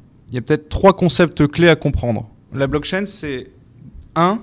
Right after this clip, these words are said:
un registre distribué. Donc, euh, qu'est-ce que c'est ? Donc, c'est un mot qui peut paraître déjà barbare pour les néophytes. Donc, un registre distribué, c'est simplement, euh, donc un, un registre dans lequel on enregistre tout simplement l'ensemble des transactions du réseau et distribué dans le sens où,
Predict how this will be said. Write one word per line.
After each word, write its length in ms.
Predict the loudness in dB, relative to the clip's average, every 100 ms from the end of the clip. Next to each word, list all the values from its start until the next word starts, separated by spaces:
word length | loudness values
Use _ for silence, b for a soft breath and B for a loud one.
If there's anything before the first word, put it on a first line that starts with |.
| -12 _ _ _ _ _ -6
un 80 |
registre 420 | -2 0 -2 -6 -8
distribué. 440 | -8 -10 -10 -10 -14 -14
Donc, 340 | -8 -6 -6 -8
euh, 300 | -8 -8 -8
qu'est-ce 200 | -10 -10
que 100 | -10
c'est ? 220 | -8 -10
Donc, 180 | -12 -10
c'est 100 | -8
un 80 |
mot 180 | -6 -8
qui 140 | -8 -4
peut 140 | -4
paraître 260 | -4 -6 -6
déjà 180 | -6
barbare 440 | -4 -2 -2 -4 -6
pour 160 | -10
les 80 | -8
néophytes. 440 | -8 -10 -12 -14 -18 B B B
Donc, 140 | -10
un 40 | -6
registre 280 | -6 -6 -10
distribué, 340 | -10 -4 -4
c'est 120 | -4
simplement, 720 | -4 -6 -4 -4 -4 -4 -8 b b b b b b _
euh, 60 | -10
donc 180 | -8 -8
un, 140 | -8
un 80 | -6
registre 300 | -4 -4 -6
dans 100 | -8
lequel 220 | -6 -6
on 140 | -4 -4
enregistre 560 | -4 -4 -6 -12 -18 -20
tout 100 | -18
simplement 440 | -12 -10 -8 -8 -6
l'ensemble 400 | -4 -4 -6 -8
des 60 |
transactions 440 | -8 -8 -8 -8 -10
du 100 | -8
réseau 520 | -8 -6 -6 -6 -10
et 120 | -10
distribué 580 | -8 -12 -12 -8 -4 -4
dans 80 | -6
le 60 | -10
sens 300 | -10 -10 -10
où, 200 | -10